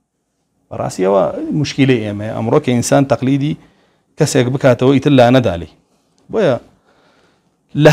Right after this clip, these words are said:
هەر بابەتێکی دینە، لە هەر بابەتێکی دینە، تۆ ئیلا ئەبێ بگەڕێتەوە بە قورئان و حەدیث بێ ئەوەی ئیختلافیش ببینی. ئەگەر ئیختلاف ببینی و نەگەڕێیتەوە، ئەو بەڵگی بێئیمانیت. باشە؟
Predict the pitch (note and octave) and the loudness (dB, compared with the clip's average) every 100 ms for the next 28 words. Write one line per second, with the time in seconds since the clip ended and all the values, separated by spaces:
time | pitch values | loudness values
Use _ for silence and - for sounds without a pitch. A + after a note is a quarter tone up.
0 | - G3+ E3+ C#3+ C#3+ E3 D#3 D#3 C3 B2 | 6 4 6 6 6 4 0 -6 -6 -6
1 | G2+ D#2 - _ _ _ _ _ A#2 C3 | -6 -10 -20 _ _ _ _ _ -4 -2
2 | A#2+ F#3 D3 B2+ C3+ D#3+ C#3+ C3+ A#2 A2+ | 2 2 4 4 2 0 -2 -4 -6 -6
3 | F#2 D2 - _ _ _ - B2 C#3+ D3+ | -6 -10 -16 _ _ _ -8 -2 0 2
4 | D#3+ B2+ G#2+ B2 D3+ C#3+ D#3+ D#3 F3+ F3 | 2 0 -2 -4 -4 -4 -4 -4 -6 -8
5 | - G2 B2 A2 - A2+ D#3 E3 - _ | -8 -6 -6 -6 -8 -8 -6 -6 -8 _
6 | G3 A#2+ C3 G#3+ F#3+ F3 E3 - D3 C3 | -16 -6 0 2 4 2 0 -2 0 0
7 | B2+ A2+ A2+ A2 G2 - C#3 C#3+ D#3 - | -2 -6 -6 -8 -8 -4 -2 -2 -4 -6
8 | E3 G#3+ E3 G#3+ F#3+ E3 D#3+ G3 D#3+ C#3 | 2 2 4 0 0 0 0 2 0 0
9 | D3 E3+ - _ B2+ B2+ B2+ A#2+ A2+ G#2 | -2 -6 -8 _ -10 -6 -6 -4 -6 -8
10 | F#2 - _ _ _ _ _ _ _ _ | -12 -16 _ _ _ _ _ _ _ _
11 | _ _ _ _ _ _ _ _ G#2 A2+ | _ _ _ _ _ _ _ _ -8 -6
12 | C#3+ | -8